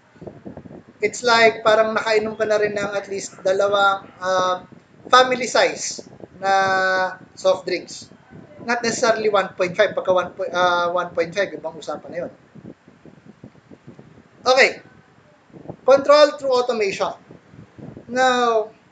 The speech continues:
the most unreliable element in the McDonald's system is the human beings. People, after all, have a good and bad days, sometimes let their minds wander or decide to try something, a different way. To minimize the unpredictable human elements,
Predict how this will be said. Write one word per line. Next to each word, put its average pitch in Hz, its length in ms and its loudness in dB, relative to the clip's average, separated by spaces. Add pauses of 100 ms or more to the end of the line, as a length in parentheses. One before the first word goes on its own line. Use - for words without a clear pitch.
(400)
the 220 80 4
most 330 240 4
unreliable 226 640 2
element 196 380 -2
in 185 160 -8
the - 20 -2
McDonald's 175 460 -4
system 185 320 -8
is 180 160 -10
the 170 100 -2
human 160 300 -10
beings. 143 420 -16 (480)
People, 302 400 4
after 240 320 2
all, 214 240 4
have 202 240 -2
a 185 80 0
good 208 240 2
and 165 160 -4
bad 170 320 0
days, 160 320 -8 (240)
sometimes 240 640 -4
let 208 220 0
their 202 160 0
minds 185 340 -4
wander 240 320 0
or 202 220 -2
decide 208 500 -2 (320)
to 190 160 -6
try 185 160 2
something, 165 480 -6 (240)
a 175 80 -16
different 175 480 -4 (160)
way. 180 160 -4 (1040)
To - 160 -10
minimize 262 560 0
the 226 160 0
unpredictable 190 1120 0
human 208 480 -4
elements, 185 640 -4